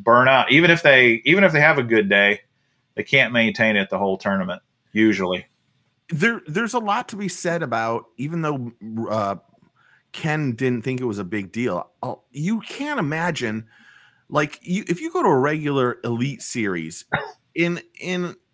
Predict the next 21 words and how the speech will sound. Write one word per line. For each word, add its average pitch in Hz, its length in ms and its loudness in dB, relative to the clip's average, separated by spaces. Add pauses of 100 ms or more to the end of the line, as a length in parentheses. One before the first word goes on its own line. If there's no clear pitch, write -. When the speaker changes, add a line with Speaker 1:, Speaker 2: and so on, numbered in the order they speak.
(760)
Speaker 2:
Ed 170 160 0
and 160 120 2
Palatka 139 540 2
or 113 240 2
wherever, 98 560 -2
there 208 240 0
might 240 320 -2
be 160 360 -4 (340)
four 196 580 2
or 123 120 -2
five 120 540 -4
media 98 400 -4
people. - 420 -12 (800)
There's 196 360 4
four 294 540 0
hundred 220 920 0
media 196 520 2
people 175 580 -4
at 147 220 2
the 151 80 -8
Classic. - 560 -4